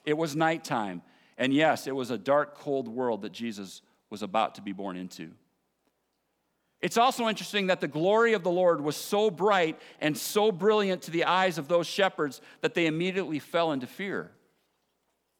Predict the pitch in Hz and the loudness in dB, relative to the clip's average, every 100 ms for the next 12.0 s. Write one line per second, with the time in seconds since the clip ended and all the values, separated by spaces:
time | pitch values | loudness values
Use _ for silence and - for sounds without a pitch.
0 | _ _ _ _ _ _ _ _ _ _ | _ _ _ _ _ _ _ _ _ _
1 | _ _ _ _ _ 160 294 190 135 175 | _ _ _ _ _ 0 2 2 4 4
2 | 214 240 - - - 160 139 147 185 208 | 6 2 -2 -16 -4 -2 2 2 2 -2
3 | 226 - - - _ _ _ _ _ _ | -6 -8 -16 -20 _ _ _ _ _ _
4 | _ - 151 143 156 175 175 175 180 180 | _ -4 0 2 4 2 0 0 0 0
5 | 156 - 156 175 208 202 _ _ _ _ | -6 -2 0 0 -2 -8 _ _ _ _
6 | _ _ _ _ _ _ _ - _ _ | _ _ _ _ _ _ _ -20 _ _
7 | - 165 185 185 175 131 156 151 - 120 | -10 -4 0 0 0 -2 -4 -6 -6 -6
8 | 90 - _ _ _ _ _ _ _ _ | -6 -12 _ _ _ _ _ _ _ _
9 | _ _ _ _ _ _ _ _ _ _ | _ _ _ _ _ _ _ _ _ _
10 | _ _ _ _ _ 165 226 233 214 208 | _ _ _ _ _ 0 2 2 2 2
11 | 180 - 190 180 165 135 113 101 92 | 0 0 -4 -4 -4 -2 -2 -4 -8